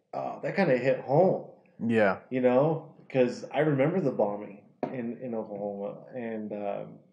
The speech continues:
Speaker 1: knowing that I was
Speaker 2: Right there.
Speaker 1: literally, you know, probably, you know, a few yards from him
Speaker 2: Dang.
Speaker 1: was a little,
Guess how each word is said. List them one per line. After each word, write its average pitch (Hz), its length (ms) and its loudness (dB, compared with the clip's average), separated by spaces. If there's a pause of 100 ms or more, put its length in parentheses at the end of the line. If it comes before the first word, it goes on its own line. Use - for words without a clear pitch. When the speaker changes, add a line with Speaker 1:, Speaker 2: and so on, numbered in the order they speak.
(420)
Speaker 1:
knowing 135 320 4
that 113 180 2
I 127 120 6
was 123 440 -4 (280)
Speaker 2:
Right 101 600 2
there. 107 160 0
Speaker 1:
literally, 127 680 2
you 139 120 -4
know, 107 220 2 (140)
probably, 107 600 0 (880)
you 139 100 -8
know, 110 240 -4 (180)
a - 20 -20
few 151 140 -2
yards 120 380 2
from 120 260 -4
him 117 140 -2
Speaker 2:
Dang. 101 240 -10 (120)
Speaker 1:
was 107 460 -10
a - 20 -10
little, 156 540 0